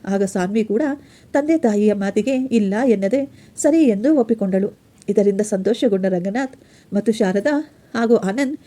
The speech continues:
ಅಳಿಯನ ಜೊತೆ ಮಾತನಾಡಲು ಹೋದರು. ಆನಂದನ ಹೆಂಡತಿ, ಅವಳ ಹೆಸರು ಗುಣ. ಹೇಳಬೇಕೆಂದರೆ ಅವಳ ಗುಣ ಸರಿಯಿರಲಿಲ್ಲ. ಮನೆಯಲ್ಲಿ ಎಲ್ಲರಿಗೂ ಜಗಳ ತರುತ್ತಿದ್ದಳು. ಅವಳು ತುಂಬ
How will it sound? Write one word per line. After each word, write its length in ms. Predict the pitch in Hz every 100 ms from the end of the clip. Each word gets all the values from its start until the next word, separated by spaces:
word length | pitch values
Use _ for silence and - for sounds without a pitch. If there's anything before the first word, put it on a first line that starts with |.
| - -
ಅಳಿಯನ 320 | 254 320 269
ಜೊತೆ 260 | 202 196 262
ಮಾತನಾಡಲು 600 | 247 208 226 202 185 214
ಹೋದರು. 420 | 262 202 196 - - _ _ _ _ _ _ _ _ _ - _ _ _ _ _ - _
ಆನಂದನ 400 | 202 285 320 233 233
ಹೆಂಡತಿ, 420 | 240 196 208 196 -
ಅವಳ 180 | 185 190
ಹೆಸರು 320 | 196 202 233 254
ಗುಣ. 180 | 196 214 - _ - _ -
ಹೇಳಬೇಕೆಂದರೆ 760 | 202 208 202 202 190 247 262 262 -
ಅವಳ 200 | 196 220 220
ಗುಣ 180 | 202 247
ಸರಿಯಿರಲಿಲ್ಲ. 560 | 302 214 196 202 196 190 190 _ _ _ -
ಮನೆಯಲ್ಲಿ 420 | 262 320 226 254
ಎಲ್ಲರಿಗೂ 460 | 196 220 202 190 254
ಜಗಳ 240 | 226 208
ತರುತ್ತಿದ್ದಳು. 580 | 247 214 208 190 196 208 - - - -
ಅವಳು 200 | 208 202
ತುಂಬ 280 | 208 214